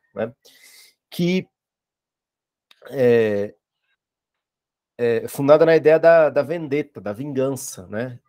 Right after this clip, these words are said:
Então havia essa tradição que determinava que se um membro da sua família fosse assassinado,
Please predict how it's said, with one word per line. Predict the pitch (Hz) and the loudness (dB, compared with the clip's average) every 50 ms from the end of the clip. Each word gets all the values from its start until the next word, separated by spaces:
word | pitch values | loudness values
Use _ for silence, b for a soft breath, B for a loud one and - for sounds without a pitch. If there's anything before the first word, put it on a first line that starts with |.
| _ | _
Então | - 101 - 135 143 151 | -20 -10 -4 -2 0 2
havia | 156 139 123 135 131 123 117 | 2 0 0 -2 -2 -2 -2
essa | 123 - 113 | -2 -6 -8
tradição | - 107 104 98 - - - 156 160 147 123 98 - _ _ _ _ _ _ _ _ _ _ _ _ _ _ _ _ _ _ _ _ _ _ _ _ _ _ _ | -10 -10 -10 -10 -10 -4 -2 0 0 0 -2 -6 -10 _ _ _ _ _ _ _ _ _ _ _ _ _ _ _ _ _ _ _ _ _ _ _ _ _ _ _
que | - - 151 | -8 -2 0
determinava | 165 175 - 196 185 185 175 156 151 151 156 151 143 147 | 0 2 2 2 2 2 0 0 2 2 2 2 0 -4
que | - - - 135 120 113 | -8 -8 -8 -8 -8 -8
se | - - - - - - 202 214 220 - - | -10 -14 -16 -14 -12 -10 -8 -8 -10 -10 -10
um | 208 208 226 226 | -8 -6 -6 -4
membro | 196 165 151 156 156 151 131 113 110 104 92 80 _ _ _ _ _ _ _ _ _ _ _ _ _ _ _ _ _ _ | 0 2 4 4 4 2 0 -2 -4 -4 -8 -10 _ _ _ _ _ _ _ _ _ _ _ _ _ _ _ _ _ _
da | 113 | -12
sua | 107 - - 175 202 | -12 -6 -2 -2 -2
família | 202 - 220 185 160 156 156 139 120 110 98 - - _ | 0 2 0 0 2 0 0 0 0 -2 -4 -4 -10 _
fosse | - - 135 131 - | -10 -8 -8 -8 -8
assassinado, | 127 - - 131 - - 110 107 107 123 147 160 147 113 - - - | -8 -8 -10 -10 -8 -8 -8 -2 0 2 4 4 2 0 -4 -10 -20